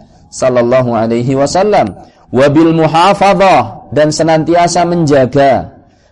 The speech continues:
ala taatillah, ketaatan kepada Allah Subhanahu wa taala,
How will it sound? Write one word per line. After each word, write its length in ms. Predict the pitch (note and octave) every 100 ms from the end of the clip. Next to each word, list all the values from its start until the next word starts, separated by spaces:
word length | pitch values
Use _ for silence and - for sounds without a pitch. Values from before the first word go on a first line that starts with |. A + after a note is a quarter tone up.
| _
ala 480 | - D3 E3+ F3 E3+
taatillah, 1200 | - D#3 D#3+ F#3+ G3 F#3+ F3+ G3+ A#3 C4 B3 - _ _ _ _ _
ketaatan 720 | - - B2+ B2 A#2+ C3+ C#3 A#2+
kepada 500 | A2+ A2 A#2 E3+ B3 - - _
Allah 400 | - A#2+ A#2+ A#2+
Subhanahu 720 | - A2+ A2 A2 A2+ G#2+ G#2 A2
wa 160 | A2
taala, 640 | F#2+ A#2 E3+ A3+ C4 D#4